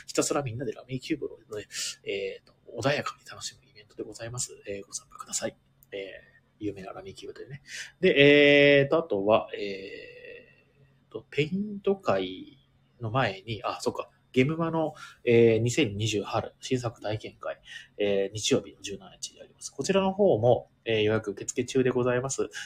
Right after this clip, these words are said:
えーと、まあ、いい感じに席が今ね、埋まってきますので、えー、まだちょっとまだ余裕ありますので、えー、ご予約いただければなと思います。十四日までにご予約いただくと、えー、後半の延長のガパオがつくというコースをね、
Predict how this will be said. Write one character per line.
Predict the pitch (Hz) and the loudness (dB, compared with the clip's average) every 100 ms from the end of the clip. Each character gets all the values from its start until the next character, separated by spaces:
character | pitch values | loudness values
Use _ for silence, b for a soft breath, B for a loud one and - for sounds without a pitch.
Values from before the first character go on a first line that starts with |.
| B - | B -2
え | 135 131 127 | 2 4 4
ー | |
と、 | 135 131 131 131 120 120 117 110 117 113 127 139 | 4 6 6 6 6 4 2 0 -2 -4 -8 -2
ま | 175 | 0
あ、 | |
い | 123 | 0
い | 127 | 0
感 | 156 143 | -2 -2
じ | |
に | 143 135 | -2 -2
席 | 139 135 | -4 -4
が | 107 | -6
今 | 104 - | -6 -20
ね、 | - | -12
埋 | |
ま | 107 | -10
っ | 110 | -10
て | - | -14
き | - | -20
ま | - | -16
す | - _ | -18 _
の | |
で、 | 104 104 98 - B B - | -4 -2 -2 -4 B B -12
え | 101 98 90 - | -6 -4 -6 -4
ー、 | |
ま | 175 | 0
だ | 190 | 2
ち | 123 | 2
ょ | |
っ | |
と | - | -4
ま | - | -10
だ | - | -8
余 | 101 | -6
裕 | 101 | -4
あ | 98 | -8
り | - | -12
ま | - | -12
す | - | -12
の | 104 | -10
で、 | 104 - b b b - | -10 -12 b b b -8
え | 98 95 95 | -6 -4 -4
ー、 | |
ご | 104 | -4
予 | |
約 | 95 - | -4 -6
い | |
た | - | -10
だ | 104 | -8
け | - | -2
れ | 104 | -4
ば | 104 | -4
な | 104 | -14
と | - | -16
思 | - | -16
い | |
ま | - | -14
す。 | - | -4
十 | 147 214 | 4 6
四 | 254 262 | 6 2
日 | 269 | 0
ま | 220 | 4
で | 135 | 6
に | 127 | 8
ご | 127 | 8
予 | |
約 | 135 101 | 8 6
い | |
た | 104 | 0
だ | 104 | 0
く | 104 - | 0 6
と、 | 165 113 B B B | 10 10 B B B
え | 120 117 | 6 6
ー、 | 110 | 8
後 | 175 | 6
半 | 170 175 170 | 8 4 2
の | 156 143 | 0 0
延 | 160 160 | -2 -2
長 | 170 156 160 | 2 2 2
の | 151 101 _ | -4 -6 _
ガ | 107 | -14
パ | 113 160 | -4 0
オ | 170 | 0
が | 170 160 | 0 -2
つ | - | -6
く | - | -8
と | - 95 | -6 -6
い | 87 | -8
う | - | -10
コ | - 104 | -4 -4
ー | |
ス | - _ | -4 _
を | |
ね、 | - | -20